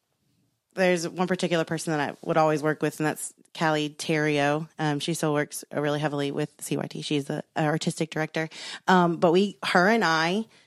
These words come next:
we, like, share a brain when it comes to production.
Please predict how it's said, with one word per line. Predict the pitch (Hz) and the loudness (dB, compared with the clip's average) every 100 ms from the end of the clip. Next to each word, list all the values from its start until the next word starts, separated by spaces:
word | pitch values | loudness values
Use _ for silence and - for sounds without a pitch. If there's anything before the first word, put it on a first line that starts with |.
| _ | _
we, | 185 175 | -2 2
like, | 165 - | 2 2
share | - 156 | 2 2
a | 147 | 2
brain | 151 147 139 135 170 - _ | 2 2 2 0 -2 -6 _
when | - 160 | -2 2
it | 139 | 2
comes | - - 147 147 - | 0 2 2 2 -2
to | 143 139 | -2 0
production. | 151 131 123 - - 101 | 0 0 0 -2 -4 -4